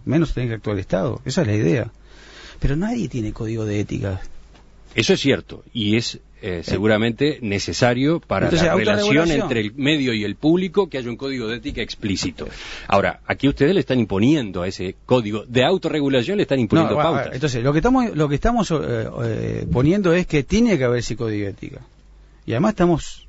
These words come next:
Speaker 1: por supuesto, de acuerdo en que el Estado no tiene que definir cuál es el esta-, el código de ética, y mucho menos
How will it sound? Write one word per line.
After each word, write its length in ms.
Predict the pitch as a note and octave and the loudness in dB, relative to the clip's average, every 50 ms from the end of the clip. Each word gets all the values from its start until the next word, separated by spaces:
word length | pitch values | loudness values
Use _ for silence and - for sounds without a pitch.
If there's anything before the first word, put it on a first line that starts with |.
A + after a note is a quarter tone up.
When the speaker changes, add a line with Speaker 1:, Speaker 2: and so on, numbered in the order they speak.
| - | -14
Speaker 1:
por 140 | - - A#2 | -10 -10 -6
supuesto, 340 | G#2+ B2 A#2+ E3 E3+ - D#3+ | -6 -4 -4 -2 -2 0 2
de 80 | D3 B2 | 2 2
acuerdo 440 | A#2 A2 D#3+ F#3 G3 G3 G3 F3+ | 0 2 2 2 2 2 2 2
en 80 | D3 C3+ | 0 0
que 80 | - A#2 | -2 -4
el 60 | A2 | -6
Estado 340 | A2 - - E3 F3+ G3 F#3+ | -6 -2 0 2 2 2 2
no 80 | E3+ B2+ | 0 -2
tiene 280 | - E3 F3+ F3 D3+ | -2 0 0 2 2
que 120 | - C3+ B2 | 2 0 0
definir 520 | B2 A#2+ - - B2 B2+ C#3 D3 C#3 B2+ | 0 0 0 0 2 2 4 2 2 0
cuál 240 | - C3 B2 B2 B2+ | 0 0 2 2 2
es 120 | A#2+ - | 0 0
el 120 | A#2+ A#2 G#2+ | -2 -2 -4
esta-, 240 | - - - B2 - | -4 -4 -4 -2 -2
el 200 | - B2 A2+ - | -2 -2 -4 0
código 320 | - C3+ C3 B2+ B2 A#2+ A#2+ | 2 2 4 4 4 4 4
de 100 | A#2+ B2 | 4 2
ética, 280 | C3 D3+ E3+ G3+ - | 2 2 0 0 2
y 60 | C#3+ | 2
mucho 260 | D#3+ G3+ G3+ - F3 D#3 | 2 2 4 2 2 2
menos 480 | D#3 E3+ F#3 A3 G#3+ - - - - | 4 2 2 2 -2 -6 -10 -14 -18